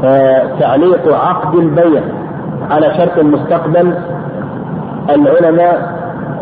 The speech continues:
جمهور العلماء قالوا بأن هذا التعليق يفسد العقد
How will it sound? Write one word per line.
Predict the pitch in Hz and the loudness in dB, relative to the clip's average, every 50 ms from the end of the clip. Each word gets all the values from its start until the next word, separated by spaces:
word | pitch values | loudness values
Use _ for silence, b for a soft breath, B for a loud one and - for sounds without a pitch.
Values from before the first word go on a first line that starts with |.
| - - - | -6 -4 -2
جمهور | 147 139 147 147 147 139 143 170 190 190 190 | 0 2 2 2 4 4 4 4 4 4 2
العلماء | 175 156 151 170 175 170 170 175 175 170 175 165 - - | 2 2 2 4 4 4 4 2 2 2 2 0 0 0
قالوا | 147 151 160 160 160 156 147 | 0 0 2 2 2 2 2
بأن | 139 143 135 165 160 160 151 151 151 | 2 0 0 2 2 2 2 2 2
هذا | 143 151 156 147 139 | 2 2 2 2 0
التعليق | - - - 147 135 135 147 156 147 - 143 | 0 0 -2 -2 0 2 2 2 2 2 2
يفسد | 151 160 - - - - | 0 0 0 0 0 0
العقد | 135 131 127 143 143 143 - | 0 2 0 0 -2 -4 -4